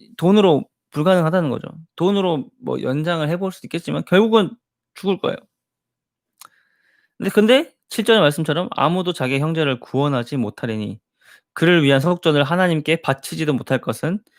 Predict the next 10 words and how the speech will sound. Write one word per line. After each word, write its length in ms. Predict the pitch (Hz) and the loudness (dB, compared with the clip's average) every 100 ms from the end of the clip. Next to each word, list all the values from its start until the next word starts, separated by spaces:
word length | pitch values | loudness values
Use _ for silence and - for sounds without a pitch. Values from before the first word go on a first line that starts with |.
| _ _ _ _ - | _ _ _ _ -2
팔 160 | 190 | 0
절에 160 | 190 170 | 4 4
뭐, 220 | 127 - | 4 2
뭐라고 220 | - 131 131 | 0 0 2
나오냐면, 400 | 120 123 139 190 | 0 -2 -6 -8
"생명을 600 | - 196 202 208 190 190 190 | -8 -2 2 2 2 2 -2
속량하는 580 | - 185 180 160 156 151 | -2 -2 0 -2 -4 -6
값이 760 | - - - _ - 143 131 | -8 -8 -12 _ -8 -6 -6
너무 640 | - - 123 135 151 143 - | -10 0 2 2 0 -2 -2
엄청나서", 680 | - 139 143 170 139 120 | 0 0 -2 -4 -4 -4